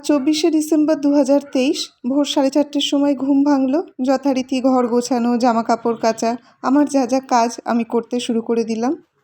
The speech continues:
ঠান্ডাটা কিন্তু মারাত্মক পড়েছে, মারাত্মক মানে মারাত্মক। উত্তুরে হাওয়াও এত দিচ্ছে, জানলাগুলো সমানে খটাস খটাস শব্দ হচ্ছে।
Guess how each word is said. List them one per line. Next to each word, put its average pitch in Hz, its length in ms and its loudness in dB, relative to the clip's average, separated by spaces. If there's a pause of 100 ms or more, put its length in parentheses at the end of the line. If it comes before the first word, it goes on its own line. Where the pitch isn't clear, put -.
(260)
ঠান্ডাটা 285 460 2
কিন্তু 339 240 2 (120)
মারাত্মক 330 540 0
পড়েছে, 208 420 -2
মারাত্মক 240 580 -2
মানে 330 240 2
মারাত্মক। 240 600 -2 (120)
উত্তুরে 302 480 0
হাওয়াও 285 460 4
এত 320 180 0
দিচ্ছে, 320 420 0 (180)
জানলাগুলো 254 640 0
সমানে 302 480 2
খটাস 254 340 -2
খটাস 240 300 -2
শব্দ 175 340 -4
হচ্ছে। 202 400 -2